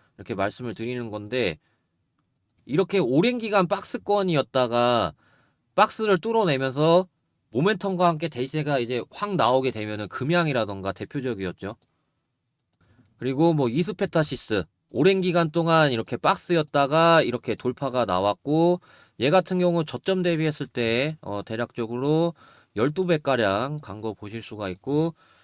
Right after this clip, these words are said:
금양 말고 뭐 이수페타시스 말고도 포스코 디엑스도 있습니다. 이렇게 오랜 기간 박스였다가 이렇게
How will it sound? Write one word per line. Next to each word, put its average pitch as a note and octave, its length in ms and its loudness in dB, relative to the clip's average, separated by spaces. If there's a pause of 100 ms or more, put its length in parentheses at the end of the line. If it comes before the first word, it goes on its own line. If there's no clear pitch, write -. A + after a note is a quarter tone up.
(220)
금양 G3+ 340 0
말고 D#3 380 2
뭐 B2+ 260 0
이수페타시스 D3+ 760 -6
말고도 A#2 640 0
포스코 G3 460 -8
디엑스도 D3 460 -4
있습니다. G2+ 800 -6
이렇게 C#3 640 -6
오랜 C#3 320 -2
기간 B2 260 -6
박스였다가 A#2+ 1400 -2 (460)
이렇게 G2 160 -10